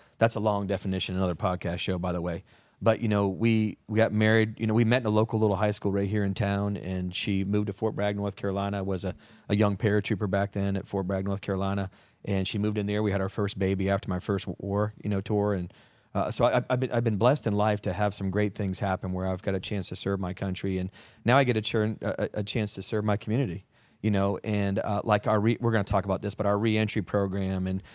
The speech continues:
you know, we're gonna talk about, well, how high our D U I stats are and why they're high, by the way, why they're that high in Saint Johns County. But, um, I will tell you this, I, I, I, this is a privilege, and it was earned, by the way. It wasn't given to me. And a lot of people believed in me.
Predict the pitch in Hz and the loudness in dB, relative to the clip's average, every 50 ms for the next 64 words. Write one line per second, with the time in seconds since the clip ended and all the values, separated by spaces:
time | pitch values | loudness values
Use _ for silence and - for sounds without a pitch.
0 | - _ - 110 113 110 117 113 98 - - 113 113 113 113 101 95 98 78 69 | -12 _ 2 2 4 4 2 0 -2 0 0 0 0 0 -2 -2 -2 -2 0 -2
1 | 104 98 101 110 92 - 110 107 104 101 101 95 95 92 95 104 101 98 98 95 | -2 2 2 2 2 4 4 4 4 6 4 2 0 -2 0 0 0 2 2 2
2 | 92 95 101 98 95 - - - 92 95 95 - - 98 92 95 95 95 90 92 | 2 2 2 0 -2 -2 -2 -2 -2 -2 -2 0 0 0 2 2 0 0 0 4
3 | 104 107 107 110 110 104 101 92 90 - 104 95 92 90 90 87 90 90 87 90 | 6 6 6 6 4 4 2 0 2 2 2 2 2 0 -2 -2 -2 -2 -2 -2
4 | 90 90 90 95 98 104 101 98 95 98 92 90 90 92 95 92 92 90 - - | -2 0 0 2 2 2 0 -2 -4 -6 -6 -6 -6 -6 -6 -4 -6 -6 -6 -6
5 | 90 90 87 - 92 90 87 - 92 92 90 87 98 - - - - - - - | -8 -8 -6 -6 -8 -8 -8 -8 -8 -8 -8 -8 -8 -8 -8 -8 -8 -8 -12 -18
6 | - - - - - - - - - 117 123 - 131 123 127 147 151 - - 117 | -20 -20 -20 -20 -20 -20 -10 0 2 2 4 4 4 6 6 6 6 6 0 2
7 | 110 110 101 - 107 107 - - 107 104 107 - - 85 104 104 101 104 107 - | 2 0 0 0 -2 -2 -2 0 0 0 -2 -4 -6 -4 -2 -2 -2 -2 -4 -10
8 | _ _ _ _ _ _ _ _ _ _ _ _ _ _ _ _ _ - 117 127 | _ _ _ _ _ _ _ _ _ _ _ _ _ _ _ _ _ 0 4 4
9 | 151 - - 147 127 101 - - 117 104 90 87 87 82 - - - - _ _ | 4 4 4 0 0 0 2 2 2 2 2 0 -6 -6 -8 -8 -10 -12 _ _
10 | - 113 107 110 123 - 113 104 98 - - 107 110 107 98 92 92 - - 90 | -2 0 2 2 2 0 -2 -6 -6 -4 -2 0 0 0 0 -2 -4 -6 -6 -6
11 | 87 90 85 87 85 90 - - 101 107 110 104 104 92 90 98 95 101 95 90 | -6 -6 -6 -6 -6 -8 -6 -6 -4 -2 -2 -2 -2 -2 -4 -4 -4 -4 -6 -6
12 | - 90 90 87 87 87 - - - - _ _ _ - 107 101 101 107 113 117 | -8 -8 -8 -8 -10 -10 -14 -20 -20 -20 _ _ _ 0 2 4 6 6 6 6
13 | 117 113 - 123 104 113 98 107 104 101 104 107 113 113 113 113 113 113 120 127 | 6 4 0 0 0 2 2 2 4 4 4 4 2 2 0 -2 0 0 -2 -2
14 | 135 | -4